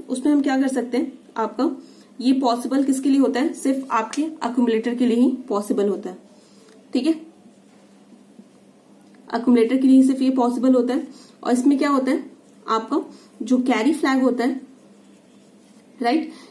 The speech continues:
यही सिर्फ affected होता है। इसके अलावा बाकी के जितने flags हैं, वो unaffected रहते हैं,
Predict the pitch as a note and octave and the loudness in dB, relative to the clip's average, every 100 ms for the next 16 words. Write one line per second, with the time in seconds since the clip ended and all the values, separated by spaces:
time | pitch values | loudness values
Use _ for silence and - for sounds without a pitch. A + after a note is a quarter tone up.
0 | - G3+ A#3+ B3+ D4+ - - - - - | -6 2 4 4 2 -4 -12 -8 -6 -2
1 | A3 B3 G#3+ F#3 F#3+ F#3 - - - - | -2 0 0 -2 -6 -12 -16 -20 -20 -20
2 | - _ _ - - - - A#3+ D4+ C#4 | -20 _ _ -20 -20 -8 -6 -2 0 2
3 | B3 A#3 E4+ B3+ G#3 A3 B3+ C4+ B3+ B3+ | 2 2 0 0 0 -2 0 2 0 0
4 | C#4 C4+ A3 G#3+ C4 F4 - - A3 - | -2 0 -2 0 -2 -2 -6 -10 -2 -2
5 | - - - A#3 A#3+ B3 G#3+ A3 G3 G3 | -4 -14 -4 0 0 0 -2 -2 -4 -6
6 | - G3 - | -10 -18 -20